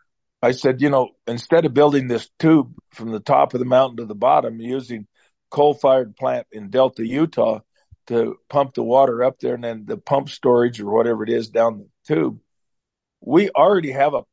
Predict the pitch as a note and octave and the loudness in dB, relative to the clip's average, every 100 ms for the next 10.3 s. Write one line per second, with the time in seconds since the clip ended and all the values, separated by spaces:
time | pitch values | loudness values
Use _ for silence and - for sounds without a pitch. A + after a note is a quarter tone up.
0 | C3+ G3 - B2+ A#2+ C3 - D3+ D3+ C#3+ | -6 -6 -8 -10 -10 -12 -10 -8 -6 -2
1 | D3 D3 A#2+ A2 _ _ _ _ _ - | -2 -4 -8 -16 _ _ _ _ _ -20
2 | - D#3 D#3 G#2+ F2+ C3 F#3 - - B2+ | -4 -2 -2 -4 -4 -2 -2 -4 -10 -10
3 | D3+ _ _ _ - B2 - D3+ C3 C3 | -14 _ _ _ -6 0 0 0 -2 0
4 | C#3+ D#3+ C#3 A#2 C#3+ D#3+ D3+ D3+ C3+ A#2+ | 2 0 -2 -4 -4 -2 -2 -4 -4 -6
5 | G#2+ G2+ E3+ F#3+ C#3 E3 _ _ _ _ | -6 0 2 2 0 -4 _ _ _ _
6 | _ _ - A#2+ A2+ - _ - C3+ E3 | _ _ -2 0 0 -4 _ 0 0 0
7 | - D#3+ F3 D3 D3 F#3 G3+ D3 A#2+ G#2+ | 2 2 2 0 2 4 4 2 -2 -14
8 | A2 - C3+ D#3 D3+ D3 D#3 - D#3 - | -20 -4 -2 0 0 0 -2 -6 -10 -8
9 | C#3+ D3 F3 D3 B2+ C3+ D3 G3+ F#3 D3+ | -10 -4 -2 -2 0 2 2 2 -2 -6
10 | C3+ - | -8 -10